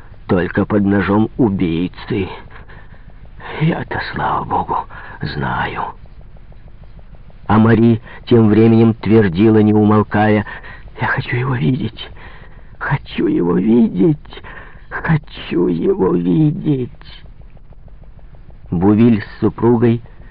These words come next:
вынуждены были схватить ее, потому что она, обезумев от горя, рвалась из комнаты в дальние покои, где лежал труп ее сына. Целых два часа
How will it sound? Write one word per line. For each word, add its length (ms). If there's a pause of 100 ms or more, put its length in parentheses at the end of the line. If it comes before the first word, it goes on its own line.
(260)
вынуждены 680
были 280
схватить 800
ее, 260 (300)
потому 320
что 200
она, 200
обезумев 580
от 140
горя, 340 (240)
рвалась 640 (200)
из 120 (160)
комнаты 760
в 100
дальние 480
покои, 680 (880)
где 260
лежал 380
труп 380 (760)
ее 360 (120)
сына. 300 (2000)
Целых 300
два 180
часа 460